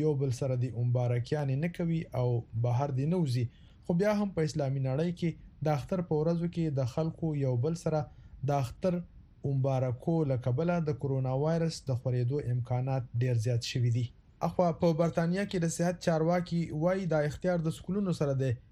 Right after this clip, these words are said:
که دوی په ځان باوري وي چې د کرونا وایرس د خورېدو مخنیوی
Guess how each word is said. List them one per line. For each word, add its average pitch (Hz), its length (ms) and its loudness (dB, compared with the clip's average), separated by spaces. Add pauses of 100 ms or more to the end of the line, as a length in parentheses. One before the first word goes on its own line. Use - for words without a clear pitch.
(140)
که 143 320 2
دوی 180 220 0
په 156 140 2
ځان 160 260 2
باوري 139 400 2
وي 208 160 0
چې 165 100 -2
د 131 140 0
کرونا 143 340 -2
وایرس 160 340 2 (140)
د 131 80 0
خورېدو 135 400 0 (140)
مخنیوی 135 360 0